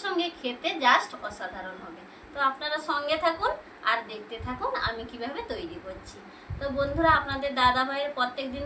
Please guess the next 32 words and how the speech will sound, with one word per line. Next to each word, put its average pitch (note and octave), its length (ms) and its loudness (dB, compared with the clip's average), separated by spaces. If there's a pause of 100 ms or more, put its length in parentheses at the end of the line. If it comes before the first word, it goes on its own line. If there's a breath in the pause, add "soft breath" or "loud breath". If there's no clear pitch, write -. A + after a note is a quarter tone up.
দেরি A#3+ 300 0
হয়ে C4+ 280 2
যায়, C4 160 0 (360 loud breath)
তো - 40 -12 (160)
এখন C4+ 180 -6 (120)
তো C4+ 60 0 (720 loud breath)
ছোটোবেলা, C4 600 4 (320)
তো A3+ 60 -8 (120)
তার A3+ 200 2
জন্য C4 160 -4 (120)
আমি C#4 140 -2 (120)
সব A#3+ 140 4 (120)
কিছু C4+ 180 -8 (140)
কাটাকাটি A3+ 500 0
করে E4 160 4 (100)
গুছিয়ে - 400 -12
রেখেছি। - 320 -12 (140)
এবার C4 180 0 (140)
চলুন C4+ 300 0 (420 loud breath)
রান্নাটা A#3 500 2
শুরু D4+ 220 -8
করার G4 280 6
জন্য A#4 160 4 (440)
চলে A3 280 -6
যাব A3+ 140 4 (240)
রান্নাঘরে। E3+ 500 -4 (1700)
দিয়ে A4+ 220 4
দেবো A#3+ 160 4 (140)
সর্ষের C5 400 4 (140)
তেল। F#4 180 -2 (1160)
তো - 60 -4 (120)
আমি C4 120 8